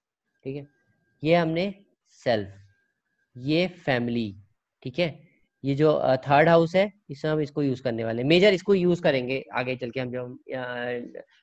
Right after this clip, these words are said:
predictive, prediction की बात करेंगे तो हम मे-, basically use हम सब करेंगे, but इनके जो major चीजें हैं जिनको हम उठा के चलेंगे वो ये होगा। Fourth house में education main होगा,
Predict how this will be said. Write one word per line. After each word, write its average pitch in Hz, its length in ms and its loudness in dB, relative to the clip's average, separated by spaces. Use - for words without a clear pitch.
predictive, 175 480 2
prediction 170 380 0
की 190 80 2
बात 165 220 2
करेंगे 156 240 -4
तो 165 100 -6
हम 160 100 -4
मे-, 143 360 -4
basically 143 420 -2
use 180 200 2
हम 220 100 0
सब 202 180 0
करेंगे, 175 340 0
but 220 160 -2
इनके 160 180 -2
जो 208 100 0
major 165 680 0
चीजें 143 280 -4
हैं 160 180 -4
जिनको 143 220 -4
हम 151 60 -2
उठा 143 180 -2
के 127 100 -4
चलेंगे 127 260 -6
वो 151 140 -4
ये 120 100 -4
होगा। - 200 -14
Fourth 185 240 4
house 190 300 4
में 208 220 -2
education 139 560 0
main 135 180 0
होगा, 98 300 -6